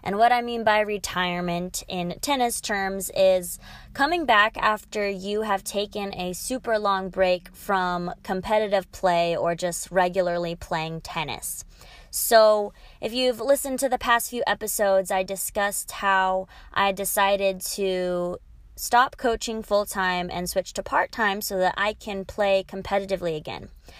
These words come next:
So for me, it had only been about three years, and I, I don't, I don't, wouldn't say this is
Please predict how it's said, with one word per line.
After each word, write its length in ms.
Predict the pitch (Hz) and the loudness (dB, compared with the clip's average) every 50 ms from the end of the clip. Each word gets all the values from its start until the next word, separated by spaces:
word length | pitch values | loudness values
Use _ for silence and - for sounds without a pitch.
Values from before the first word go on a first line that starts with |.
| - - - | -20 -20 -14
So 240 | - - - 233 233 | -6 0 2 4 2
for 200 | 233 - 247 233 | 2 2 0 2
me, 360 | 233 247 285 330 349 359 359 - - | 2 0 -2 -2 0 -2 -2 0 2
it 200 | 254 254 214 220 | 2 2 2 0
had 260 | 226 220 220 226 - - | 0 0 0 0 0 0
only 260 | 233 254 269 269 262 233 | -2 -2 0 -2 -2 0
been 220 | 214 226 214 208 | 0 0 2 2
about 640 | 202 190 196 185 185 185 185 180 180 - - - - - - - - - _ - _ | 0 0 2 2 2 4 4 2 0 -2 -6 -14 -14 -14 -18 -20 -20 -20 _ -20 _
three 320 | - 214 208 233 240 233 226 | -12 -8 -4 -2 -2 -2 -2
years, 540 | 208 185 180 175 175 165 165 175 175 - - - | -2 -2 -2 0 0 0 -2 -2 -4 -6 -6 -4
and 420 | 202 220 220 220 220 214 220 214 - - - - _ _ _ _ - - - _ _ - - _ | -2 0 0 2 0 0 -2 -6 -10 -16 -20 -20 _ _ _ _ -20 -20 -20 _ _ -20 0 _
I, 160 | 220 240 262 285 294 - - | 6 6 6 6 2 2 2
I 140 | - 302 359 | 4 4 4
don't, 280 | 370 370 330 339 330 - | 4 2 0 -4 -4 0
I 100 | - 349 | 2 2
don't, 280 | 392 440 466 480 330 269 | 2 2 0 -2 -4 -2
wouldn't 220 | 349 370 349 294 | -2 -2 -2 -2
say 180 | - 349 311 294 | 4 4 4 6
this 200 | 262 285 277 - | 6 2 0 2
is 300 | 269 226 190 185 185 - | -2 -2 -2 -4 -10 -14